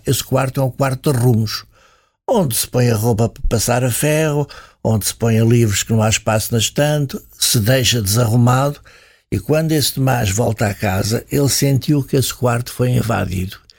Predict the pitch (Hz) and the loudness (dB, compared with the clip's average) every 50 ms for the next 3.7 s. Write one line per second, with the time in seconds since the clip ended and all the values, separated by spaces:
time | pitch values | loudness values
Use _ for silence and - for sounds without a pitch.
0 | _ _ _ _ _ _ - 120 113 - - - 139 135 135 131 131 131 110 - | _ _ _ _ _ _ -2 0 0 -2 -2 0 2 4 4 4 4 4 2 0
1 | - 123 127 120 - - 113 117 135 135 113 - 113 120 117 123 123 123 120 113 | -2 -2 -2 -2 -2 0 2 2 2 2 0 -2 -2 0 0 0 2 2 0 0
2 | 113 120 110 - 117 113 113 113 110 104 - 110 110 110 107 110 107 - - - | 0 0 0 0 0 0 0 0 0 -2 -2 -2 -2 -2 -2 -2 -2 -2 -2 -2
3 | 104 101 98 98 - - - 104 95 92 - - 113 107 | -2 -2 -4 -4 -6 -6 -4 -4 -4 -2 -2 -2 -2 -2